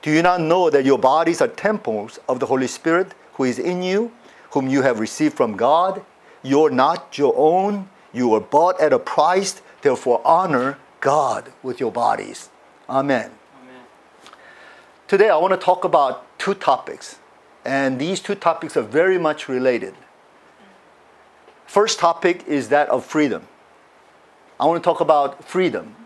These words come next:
Speaker 1: or I guess in the American term, rights.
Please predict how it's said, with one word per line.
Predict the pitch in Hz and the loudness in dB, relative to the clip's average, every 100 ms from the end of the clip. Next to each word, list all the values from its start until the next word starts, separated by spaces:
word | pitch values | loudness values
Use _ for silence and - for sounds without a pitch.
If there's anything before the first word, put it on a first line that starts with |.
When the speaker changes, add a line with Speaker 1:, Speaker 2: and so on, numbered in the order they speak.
| - | -4
Speaker 1:
or | 131 135 123 - - | 0 2 0 -4 -4
I | 120 | -2
guess | 143 151 | 0 0
in | 147 139 131 | -2 -2 -2
the | 131 123 | -4 -4
American | 117 139 147 143 131 131 135 _ _ _ _ _ | -4 -2 -2 -2 -6 -8 -14 _ _ _ _ _
term, | - 151 170 170 _ _ | -4 -2 -2 -8 _ _
rights. | - 123 135 104 - - - | -4 0 2 0 -8 -14 -14